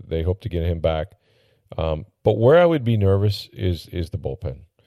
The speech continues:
If, if I were the Rays, like, I, you know, the, the Colin Poches and the Beeks and guys like this, I understand they're left-handed and they don't, those guys don't grow on trees and stuff. I'm, I'm uneasy about some of their, some of their bullpen.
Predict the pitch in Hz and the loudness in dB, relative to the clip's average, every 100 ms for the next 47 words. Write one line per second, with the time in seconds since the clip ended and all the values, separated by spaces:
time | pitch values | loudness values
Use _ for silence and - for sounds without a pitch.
0 | _ _ _ - 113 107 120 127 160 202 | _ _ _ -4 -2 0 -2 0 2 4
1 | 160 117 101 95 117 107 62 - - 139 | 4 6 4 4 0 -2 -8 -14 -4 0
2 | 117 107 113 107 - 151 165 151 - 120 | 2 0 -4 -8 -4 -2 0 0 2 2
3 | 110 - 104 98 95 95 95 92 - _ | 0 0 2 2 2 0 -2 -6 -14 _
4 | _ _ _ _ _ _ - 85 80 80 | _ _ _ _ _ _ -6 -4 -6 -4
5 | - 101 101 - - 101 92 92 92 92 | 0 2 0 -4 -10 -6 0 2 2 0
6 | 90 92 98 90 - - _ - - _ | -2 0 0 0 -4 -16 _ -20 -20 _
7 | _ - 120 123 113 - 98 95 82 82 | _ -2 0 2 -2 -2 -2 0 0 -2
8 | - - 92 90 87 78 - - 82 85 | -4 -6 -4 -2 -4 -6 -12 -12 -8 -6
9 | - 85 80 87 78 85 - 85 78 - | -6 -6 -4 -4 -4 -6 -4 -4 -4 -6
10 | 85 85 - 92 _ _ _ _ _ _ | -6 -6 -6 -6 _ _ _ _ _ _
11 | _ _ _ _ - 110 127 _ - 135 | _ _ _ _ -8 -6 -6 _ -2 0
12 | 165 127 123 117 90 80 69 - - 92 | 2 2 2 0 0 -2 -2 -4 -2 0
13 | 85 80 - - 95 87 78 73 71 - | 0 -2 -6 -4 -2 -2 -4 -6 -8 -8
14 | 98 | -12